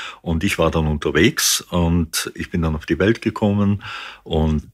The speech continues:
da hat dann einen großen Familienkrach gegeben, weil mein Vater hatte elf Geschwister noch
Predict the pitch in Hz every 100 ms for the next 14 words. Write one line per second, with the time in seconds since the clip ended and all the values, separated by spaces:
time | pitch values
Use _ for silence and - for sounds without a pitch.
0 | - 82 92 - 87 85 80 - - -
1 | - 98 - 78 95 104 98 - 87 -
2 | 85 82 80 82 76 73 73 76 - 73
3 | 76 80 80 - 78 - - 78 - -
4 | 147 139 - 98 98 -